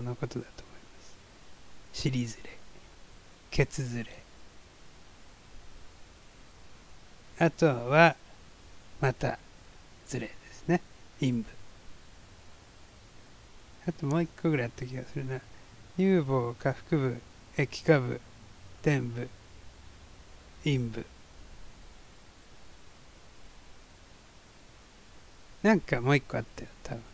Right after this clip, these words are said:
ちなみに、あの、床ずれは違うもんですし、また。これ褥瘡ってやつですし。靴ずれもまた違うらしいよ。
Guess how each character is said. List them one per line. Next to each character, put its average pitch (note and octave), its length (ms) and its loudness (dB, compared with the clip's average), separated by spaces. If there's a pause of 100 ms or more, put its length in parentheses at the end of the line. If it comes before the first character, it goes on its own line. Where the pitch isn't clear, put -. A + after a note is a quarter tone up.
(2000)
ち - 40 2
な G3 140 10
み G3+ 160 8
に、 E3+ 300 6 (1600)
あ C#3+ 180 6
の、 C3+ 360 4 (720)
床 G3 260 6
ず G3 160 8
れ F#3+ 400 10 (600)
は D3+ 100 4 (200)
違 D#3+ 60 6 (140)
う D3+ 60 8
も C#3+ 140 8
ん B2+ 80 8
で A#2+ 120 -2
す - 140 -8
し、 C3 100 0
ま A#2+ 140 -2
た。 - 160 -4
こ - 60 -10 (1600)
れ - 20 4
褥 C3+ 240 4
瘡 C3 340 2
っ A#2+ 40 0
て - 220 -2
や B2 80 -2
つ C#3+ 140 -6
で - 160 -10
す - 180 -12
し。 - 40 -16 (600)
靴 - 260 2
ず A3 120 10
れ G3+ 260 10
も F#3 260 6
ま D3+ 120 6
た - 160 4
違 C3+ 40 0 (320)
う C3 40 2
ら B2+ 140 0
し - 120 -8
い - 20 0
よ。 C#3+ 60 -4